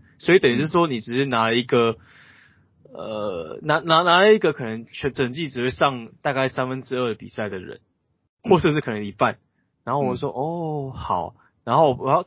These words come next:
Speaker 2: 然后是，我就这样跟我朋友讲，所以我没有选麦康利。然后我朋友说：“那你选谁？”我选了 Ben Simmons。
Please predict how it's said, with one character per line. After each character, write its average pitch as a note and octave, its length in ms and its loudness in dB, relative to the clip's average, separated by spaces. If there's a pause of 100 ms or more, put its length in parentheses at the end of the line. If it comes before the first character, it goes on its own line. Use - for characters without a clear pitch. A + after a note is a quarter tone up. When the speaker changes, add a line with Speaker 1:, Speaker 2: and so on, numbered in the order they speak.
(140)
Speaker 2:
然 D3+ 100 2
后 E3+ 100 0
是， F#3 220 -6
我 D3 140 -2
就 G3 60 0
这 A3 120 4
样 F#3+ 80 2
跟 F#3+ 140 4
我 D3 80 0
朋 B2+ 100 -2
友 C3 100 -2
讲， A#2 220 -8
所 D3+ 140 0
以 - 20 2
我 C3+ 100 2
没 A2+ 120 -6
有 A#2 60 -2
选 A2 140 -10
麦 G2+ 140 -6
康 G#2+ 220 -8
利。 F#2 140 -10
然 A2 100 0
后 B2+ 80 2
我 A2+ 40 -4
朋 A2+ 120 -6
友 G#2 120 -6
说 G2+ 160 -10
：“那 G3 120 0
你 D3+ 100 -4
选 G2 220 -14
谁？” - 260 -14 (180)
我 C3+ 120 -4
选 A#2 160 -6
了 G2 40 -10
Ben B2 220 -6
Simmons。 A#2 460 -10